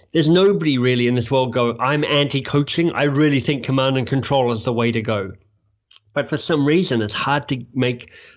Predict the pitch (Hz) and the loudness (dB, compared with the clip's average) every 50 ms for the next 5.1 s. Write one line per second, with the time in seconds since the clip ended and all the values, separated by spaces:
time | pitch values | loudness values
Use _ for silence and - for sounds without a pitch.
0 | _ - 120 120 110 120 110 101 - - - 170 185 170 151 127 113 - - 101 | _ -2 -2 0 0 0 -2 -2 -2 -2 0 0 0 2 0 0 0 -2 -2 -2
1 | 95 92 95 95 104 - - - _ _ _ _ _ _ - 123 117 117 110 110 | -2 0 -2 -4 -4 -8 -10 -14 _ _ _ _ _ _ 0 2 2 2 2 0
2 | 113 107 90 90 104 98 92 - - - - - _ _ _ _ _ _ - - | -2 -2 -2 -2 -2 -2 -2 -4 -6 -10 -20 -20 _ _ _ _ _ _ -20 -20
3 | - - _ - - 143 139 139 139 - - - - 156 147 127 - 160 147 127 | -20 -20 _ -2 2 4 4 4 4 2 0 -2 0 0 0 0 0 -2 0 2
4 | 170 170 185 202 202 190 156 151 139 117 110 139 131 - - 117 104 - 123 113 | 2 2 4 4 4 4 4 2 -2 0 0 0 0 0 0 -4 -4 -2 -4 -4
5 | - - | -4 -6